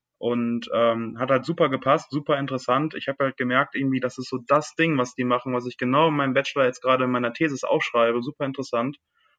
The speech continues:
Und hat sich für mich gar nicht die Frage gestellt, da jetzt, ob ich da jetzt anfangen will oder nicht. Das war für mich logisch. Ich hab's einfach gemacht, hab gar nicht drüber nachgedacht.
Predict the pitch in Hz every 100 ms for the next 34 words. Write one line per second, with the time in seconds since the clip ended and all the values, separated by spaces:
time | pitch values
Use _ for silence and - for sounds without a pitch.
0 | - 120 131 139 143 143 143 139 143 131
1 | - 123 151 135 127 135 131 135 123 120
2 | - 120 120 120 - 131 143 135 127 123
3 | 117 127 135 113 123 - 120 113 117 120
4 | 110 - _ _ - 127 - 120 117 117
5 | 113 120 - _ _ _ _ _ 113 123
6 | 127 127 123 117 120 123 117 110 123